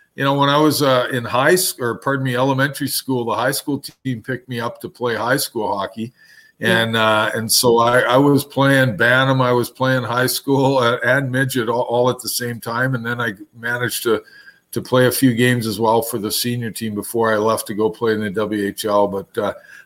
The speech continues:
Speaker 1: I, I missed the Cash, I missed the Cash League altogether. Yeah.
Speaker 2: Yeah, well, obviously the
Speaker 1: Yeah.
Speaker 2: Morden,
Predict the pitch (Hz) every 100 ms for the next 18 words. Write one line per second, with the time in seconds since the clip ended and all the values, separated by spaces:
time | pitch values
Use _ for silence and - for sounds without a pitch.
0 | - 120 135 135 127 139 180 185 - 139
1 | - 131 135 131 - - _ 110 131 170
2 | - 131 - 127 127 - 113 110 107 110
3 | 107 107 101 104 98 90 101 - - -
4 | - - 190 190 185 185 180 190 190 196
5 | 185 214 185 180 214 233